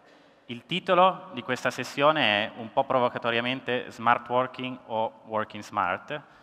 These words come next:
perché sebbene questa parola, lo smart working, sia probabilmente usata e anche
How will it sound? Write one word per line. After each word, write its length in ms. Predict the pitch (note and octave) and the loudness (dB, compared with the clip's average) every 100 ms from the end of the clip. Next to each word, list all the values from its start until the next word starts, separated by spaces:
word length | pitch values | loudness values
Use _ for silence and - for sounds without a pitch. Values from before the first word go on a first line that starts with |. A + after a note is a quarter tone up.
| _ _ _ | _ _ _
perché 500 | - C3 C3+ A#2+ - | -6 0 2 2 0
sebbene 400 | - A2+ B2+ C#3+ | -8 -6 -4 -4
questa 260 | - A2+ A2 | -4 -4 0
parola, 500 | A2+ G#2 F#2 F2+ F2 | 2 4 6 6 4
lo 120 | F#2 | 0
smart 400 | G2 G#2 G#2+ G#2+ | -6 0 0 0
working, 640 | A2+ B2+ C#3 C3 B2+ G#2+ - - - - | -2 -2 -4 -10 -6 -6 -6 -16 -20 -20
sia 280 | - C3 B2+ | -6 -2 0
probabilmente 880 | A#2 A2+ A2+ A#2+ A#2 A2 A2+ - - | 2 0 0 -6 -6 -4 -4 -6 -18
usata 520 | G#2 A2+ A#2+ B2 A#2 | 0 4 6 4 2
e 60 | |
anche 500 | G#2 G#2+ A2+ A2 G#2 | 2 0 -4 -4 -4